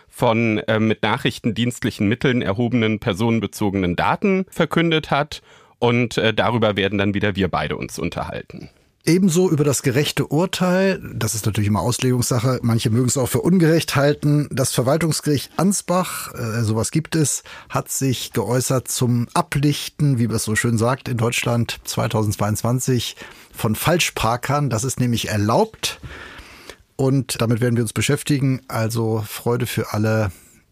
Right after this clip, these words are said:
Speaker 2: mit dem iPhone herumstreunenden kleinen Aufpasser, die Falschparker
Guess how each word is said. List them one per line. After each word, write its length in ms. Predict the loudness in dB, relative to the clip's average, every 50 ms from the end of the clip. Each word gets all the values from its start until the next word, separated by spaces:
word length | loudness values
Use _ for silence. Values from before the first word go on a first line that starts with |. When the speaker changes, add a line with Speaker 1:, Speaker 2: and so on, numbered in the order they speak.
| _ _ _ -20
Speaker 2:
mit 140 | -8 -4 -4
dem 120 | -2 -2
iPhone 440 | -2 -2 -2 -2 -2 0 0 2 2
herumstreunenden 1040 | 2 2 0 0 0 -2 -2 -4 -4 -2 0 2 2 2 2 0 0 0 -2 -2 -4
kleinen 720 | -4 -4 -2 -2 0 2 2 2 2 2 2 0 0 -2 -6 _ _ -20 -20 -20 -20 -8 _
Aufpasser, 720 | -2 -2 -2 -2 -2 -2 -2 0 0 0 0 0 0 -2 -6 -10 _ _ _ _ _ -20 -20 _ _ _ -4
die 340 | -2 0 0 0 0 -2 -4 -6
Falschparker 880 | -4 -2 -2 -2 -2 -2 -2 -2 -2 -2 0 0 0 0 0 0 -2